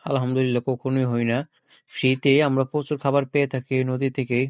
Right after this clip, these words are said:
এটাই আমাদের নদীর পাড়ে থাকা বা খামার করার অন্যতম একটা সুবিধা। তো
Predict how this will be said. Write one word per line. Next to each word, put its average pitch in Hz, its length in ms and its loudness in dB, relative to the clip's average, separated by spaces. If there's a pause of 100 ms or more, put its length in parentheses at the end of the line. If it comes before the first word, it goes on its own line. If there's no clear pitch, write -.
(640)
এটাই 139 340 0
আমাদের 135 340 2
নদীর 135 280 0
পাড়ে 139 220 -2
থাকা 127 420 -2
বা 120 160 0 (160)
খামার 127 300 0
করার 123 280 0
অন্যতম 127 420 -4
একটা 123 220 -6
সুবিধা। 123 480 -4 (880)
তো 160 40 2